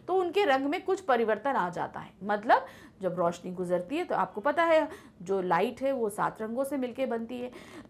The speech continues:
तो जब हम इसको ठोस से गुजारें तब और जब हम तरल से गुजारें तो, तो उनकी लाइट्स में फ़र्क आ जाता है, रंगों में फ़र्क आ जाता है।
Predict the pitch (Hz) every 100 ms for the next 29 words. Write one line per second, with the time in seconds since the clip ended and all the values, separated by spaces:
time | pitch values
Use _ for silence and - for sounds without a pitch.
0 | - 359 427 220 262 277 339 349 339 359
1 | 392 392 - - 214 269 285 403 302 277
2 | 277 220 254 - - 233 - - - _
3 | - - 180 330 - 208 175 220 202 202
4 | 349 403 277 226 196 220 226 269 190 -
5 | - - - 262 - 285 320 294 392 392
6 | 196 185 190 - 285 403 - 180 247 -
7 | 170 165 135 - 147 247 330 359 381 320
8 | 208 147 - - - - 127 139